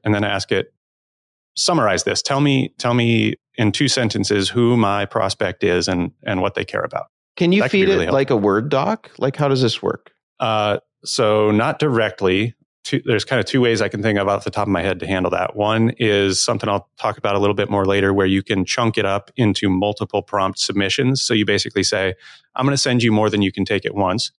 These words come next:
Speaker 1: Um, just keep responding, 'I got it,' acknowledged," until I say, "I've sent it all, and then we'll move on to the next task." And so then you send a big block, chat G P T says, "Got it, keep going." You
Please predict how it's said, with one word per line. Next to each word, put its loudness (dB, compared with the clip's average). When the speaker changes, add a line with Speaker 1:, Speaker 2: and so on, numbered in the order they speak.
Speaker 1:
Um, -2
just -2
keep -2
responding, 0
'I -2
got 2
it,' 0
acknowledged," 0
until 0
I 2
say, 0
"I've -2
sent -2
it 0
all, -2
and 0
then 2
we'll 4
move 2
on 0
to -10
the -2
next -4
task." -6
And -2
so 0
then 0
you 2
send -2
a -10
big -2
block, -2
chat -6
G -8
P -10
T -6
says, -2
"Got -2
it, -4
keep -4
going." 0
You -10